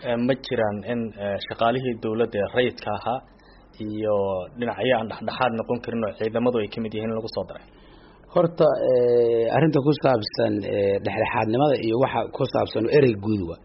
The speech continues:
Speaker 2: Dhexdhexaadnimada waxaa laga yaabaa qofba inuu qof jecel yahay. Waxaa laga yaabaa Cabdisalaan inuu qof jecel yahay, Cadaalana inuu qof jecel yahay. Dhexdhexaadnimadu taas maaha.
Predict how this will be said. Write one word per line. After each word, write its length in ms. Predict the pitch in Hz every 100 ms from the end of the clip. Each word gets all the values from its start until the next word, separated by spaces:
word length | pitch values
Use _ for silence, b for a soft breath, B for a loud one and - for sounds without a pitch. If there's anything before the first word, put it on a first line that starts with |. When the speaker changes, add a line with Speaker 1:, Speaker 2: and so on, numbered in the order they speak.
| B B B
Speaker 2:
Dhexdhexaadnimada 580 | - 113 110 123 135 147
waxaa 180 | 123 123
laga 120 | 131
yaabaa 240 | 123 117
qofba 240 | 113 113 139
inuu 200 | 131 117
qof 140 | 120
jecel 300 | 104 92 104
yahay. 220 | 90 -
Waxaa 240 | - - 120
laga 120 | 120
yaabaa 200 | 131 113
Cabdisalaan 320 | 104 - 120
inuu 180 | 131 135
qof 120 | 143
jecel 260 | 139 135 165
yahay, 240 | 165 170 175 B B B
Cadaalana 500 | - 117 139 143 127
inuu 180 | 117 104
qof 120 | 104
jecel 280 | 107 92 98
yahay. 160 | 95
Dhexdhexaadnimadu 560 | 101 127 117 117 127 127
taas 220 | 110 113 101
maaha. 220 | 95